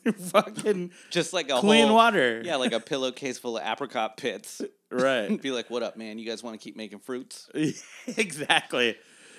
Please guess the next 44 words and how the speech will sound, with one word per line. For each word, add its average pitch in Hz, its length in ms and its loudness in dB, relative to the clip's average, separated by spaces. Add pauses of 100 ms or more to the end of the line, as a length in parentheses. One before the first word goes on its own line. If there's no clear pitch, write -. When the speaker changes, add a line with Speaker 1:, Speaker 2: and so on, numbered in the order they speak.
(120)
Speaker 1:
You're 143 160 6
like, 113 320 4
"It's 151 140 -2
gonna 165 200 4
take 143 180 0
a 131 40 2
long 123 300 2
ass 113 240 0
time, 117 400 0
and 98 340 -6
you 113 140 -6
might 131 200 0
Speaker 2:
Yeah. 113 160 -2
Speaker 1:
get - 100 -10
kinda 110 220 -2
sick 104 280 -4
of 101 80 -2
these 98 160 -2
apricots, 101 560 -4
but 95 160 -6
at 92 80 -6
least 101 200 -6
you'll 101 100 -10
be 95 80 -6
able 92 160 -6
to, 90 60 -8
like, 87 200 -10
survive 90 440 -8
a 90 60 -10
little 87 260 -8
longer." 104 360 -6
<laughs> 143 140 -4
Speaker 2:
Yeah, 107 260 -6
that's 110 260 -12
right. 98 320 -8
I've 117 160 -8
also 104 220 -10
got 101 240 -10
plum 101 360 -12
and 98 140 -18
peach. - 380 -16 (560)
Just - 220 2
stone 131 260 -2
fruits. 120 480 -8